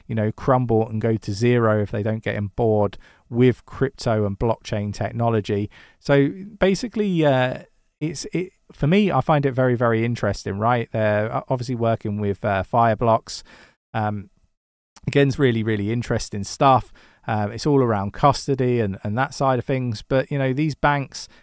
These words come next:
they haven't been friendly to their customers. They haven't been supportive of their customers. You know, customers are having their banks, um,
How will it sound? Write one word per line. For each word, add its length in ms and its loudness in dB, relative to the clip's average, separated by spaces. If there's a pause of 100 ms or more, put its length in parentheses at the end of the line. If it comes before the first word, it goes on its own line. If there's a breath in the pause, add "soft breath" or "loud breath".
(120)
they 80 -4
haven't 240 0
been 200 -2
friendly 680 0
to 120 -8
their 160 0
customers. 840 -4 (340 soft breath)
They 80 -2
haven't 240 0
been 220 -2
supportive 640 0
of 120 -2
their 140 -2
customers. 680 -6
You 100 -8
know, 80 -4
customers 560 -2
are 180 0
having 280 -4
their 120 0
banks, 540 -4
um, 480 -4